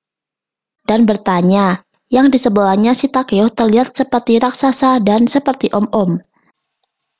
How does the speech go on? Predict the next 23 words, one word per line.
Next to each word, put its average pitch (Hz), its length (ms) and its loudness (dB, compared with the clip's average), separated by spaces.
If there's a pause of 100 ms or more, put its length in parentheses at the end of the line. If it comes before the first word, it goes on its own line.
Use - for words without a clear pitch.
(140)
Rinko 262 400 2
bingung 233 400 2
apa 240 240 -2
yang 285 160 2
harus 247 240 0
dikatakan. 190 800 -2 (320)
Kemudian 196 560 0
temannya 185 480 2
memberi 226 400 4
masukan 196 720 0
untuk 277 320 0
bertanya 233 560 0
apa 185 320 -4
dia 240 240 -2
sudah 226 400 -2
punya 285 320 2
pacar. 226 480 -2 (1300)
Kemudian 262 640 2
Rinko 247 380 0
memperkenalkan 240 840 2
dirinya, 214 540 2
dilanjutkan 208 640 0
Takeo. 202 560 -2